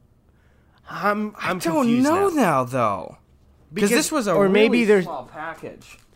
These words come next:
Speaker 1: But, like, we've opened all of the gifts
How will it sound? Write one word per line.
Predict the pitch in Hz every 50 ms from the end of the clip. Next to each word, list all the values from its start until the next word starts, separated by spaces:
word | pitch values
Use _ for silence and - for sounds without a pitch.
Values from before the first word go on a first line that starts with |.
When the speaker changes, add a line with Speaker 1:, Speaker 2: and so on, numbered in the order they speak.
| - - - - - - _ _ _ - - -
Speaker 1:
But, | 165 147 185 202 202 202
like, | 196 190 180 165 - - - -
we've | - 143 156 196 214 214 175 - -
opened | 175 196 190 190 196 180 165 165 151 127 - - _ _ _ _ _ _ _
all | 139 147 165 170 170
of | 175 160 139
the | 147 151
gifts | 123 151 156 143 - -